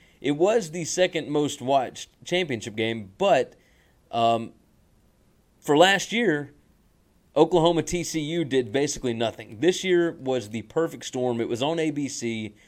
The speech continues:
It was eleven A M, the first game on Championship Sunday or Saturday.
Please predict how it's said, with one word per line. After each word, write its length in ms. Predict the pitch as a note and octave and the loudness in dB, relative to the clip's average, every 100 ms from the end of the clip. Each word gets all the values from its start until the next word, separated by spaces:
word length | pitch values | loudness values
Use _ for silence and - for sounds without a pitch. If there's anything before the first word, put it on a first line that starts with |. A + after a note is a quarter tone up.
| _ _ _ - | _ _ _ 0
It 180 | C3 C3 | 2 2
was 480 | B2+ B2 A2+ G2 G#2+ _ _ _ _ _ - | 4 4 4 -2 -14 _ _ _ _ _ -4
eleven 400 | B2+ C3+ F3 F3 | 0 6 6 4
A 240 | D#3+ C#3 | 2 2
M, 160 | C3 B2 | 0 -2
the 80 | A2+ | -2
first 340 | D#3+ E3+ - | 0 0 0
game 240 | D3 C#3+ C#3 | -2 -2 -4
on 120 | A#2 | -4
Championship 520 | C3+ C3+ B2+ A2+ A#2 | -4 -4 -6 -6 -6
Sunday 540 | - A#2 A2 A2 G#2+ - | -4 -6 -4 -4 -4 -4
or 100 | A2 | -4
Saturday. 540 | - B2+ A2+ A2 G2+ | 0 0 0 -2 -4